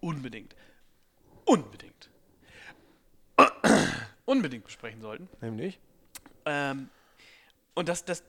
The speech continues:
Speaker 1: also ich, ich, ich finde ja, äh, ganz wichtig, da, da werden wir noch mal ernst, das Thema Freundschaft. So, weil das Thema Freundschaft, äh, beschäftigt ja nicht nur uns beide hier. Guck mich ganz, ganz melodramatisch an, kriegt da ein Tränchen ins Auge und denkt sich,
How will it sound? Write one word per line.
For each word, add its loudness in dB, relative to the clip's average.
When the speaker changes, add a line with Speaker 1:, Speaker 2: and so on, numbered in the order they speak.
Speaker 1:
also -6
ich, -12
ich, -12
ich -12
finde -4
ja, -2
äh, -4
ganz -6
wichtig, -12
da, -8
da -8
werden -4
wir -16
noch -12
mal -6
ernst, -8
das -12
Thema -12
Freundschaft. -12
So, -10
weil -4
das -10
Thema -8
Freundschaft, -6
äh, -6
beschäftigt -12
ja -4
nicht -10
nur -6
uns -8
beide -2
hier. -6
Guck -14
mich -16
ganz, -14
ganz -18
melodramatisch -14
an, -12
kriegt -18
da -14
ein -16
Tränchen -18
ins -20
Auge -16
und -20
denkt -20
sich, -18